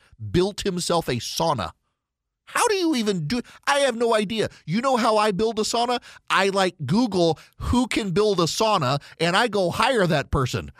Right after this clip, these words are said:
I don't have those useful skills. And for so long, we kinda stigmatize kids in school. "Oh, you're not going to college? Well,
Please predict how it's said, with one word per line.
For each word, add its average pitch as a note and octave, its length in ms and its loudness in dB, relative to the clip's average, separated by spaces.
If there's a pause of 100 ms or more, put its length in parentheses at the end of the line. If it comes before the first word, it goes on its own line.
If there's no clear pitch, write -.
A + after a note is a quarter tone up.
(140)
I C4 180 2
don't A3+ 220 2
have A#3 180 -2
those F3+ 220 0
useful F3+ 320 -6
skills. A#3 500 -10 (400)
And G3 160 -2
for G#3+ 160 -2
so - 280 -2
long, A3 240 0
we F3+ 180 -4
kinda G#3+ 320 -2
stigmatize A3+ 960 -4
kids G#3+ 420 -6
in E3 140 -4
school. F#3 720 -4
"Oh, C4+ 560 0 (720)
you're F3+ 280 0
not C4 280 2
going B3+ 400 2
to F3 200 2
college? E4 1080 0
Well, G3 520 2